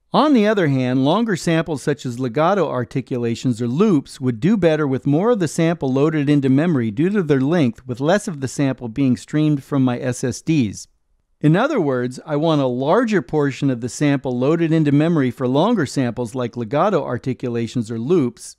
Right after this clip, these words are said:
and a smaller portion of the sample loaded into memory for short articulations like staccatos.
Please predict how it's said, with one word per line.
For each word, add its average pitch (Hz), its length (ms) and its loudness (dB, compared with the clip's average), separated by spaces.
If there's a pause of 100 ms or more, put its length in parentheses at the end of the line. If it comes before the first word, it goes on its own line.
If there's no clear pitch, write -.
(120)
and 156 180 2
a 135 60 0
smaller 185 640 0
portion 135 480 0
of 123 80 -2
the 120 100 -4
sample 135 420 0
loaded 190 320 2
into 190 200 4
memory 160 400 2
for 120 180 -6
short 196 340 -2
articulations 135 880 0
like 127 160 0
staccatos. - 840 -4